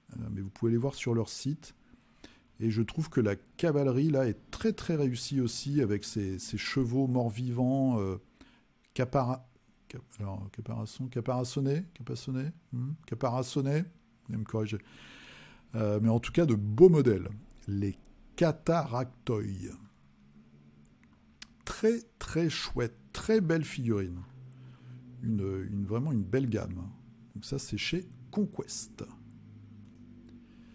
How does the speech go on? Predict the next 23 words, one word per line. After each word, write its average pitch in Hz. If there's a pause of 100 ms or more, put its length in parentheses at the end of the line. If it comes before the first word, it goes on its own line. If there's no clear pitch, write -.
(1000)
Bushido. 170 (140)
Alors, 117
Bushido, 131 (500)
on 123
nous 131
avait 139
teasé 156
depuis 135
longtemps 131
et 123
on 98
avait 107
vu, 123
euh, 98 (440)
quelques 110
images 160
parce 113
que -
le 110
peintre 160
officiel, 127
c'est, 104
euh, 92